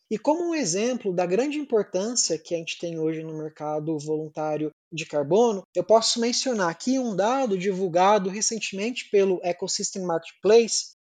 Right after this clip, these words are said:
E o Ecosystem Marketplace, ele é uma organização sem fins lucrativos que se destina aí a aumentar a transparência e fornecer informações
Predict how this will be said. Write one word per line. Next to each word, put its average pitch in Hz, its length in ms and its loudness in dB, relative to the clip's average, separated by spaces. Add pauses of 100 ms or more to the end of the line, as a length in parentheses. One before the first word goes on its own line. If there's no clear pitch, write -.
(180)
E 196 160 6
o 196 60 10
Ecosystem 208 480 2
Marketplace, 196 720 0
ele 185 220 2
é 196 120 6
uma 202 140 0
organização 202 720 2
sem 226 180 -4
fins 190 340 -4
lucrativos 202 720 -4
que - 80 -10
se 175 160 -4
destina 185 440 -2
aí 180 220 2 (200)
a 175 80 2
aumentar 196 460 0
a - 20 -4
transparência 185 840 -2
e 202 60 -2
fornecer 190 480 -4
informações 202 840 -4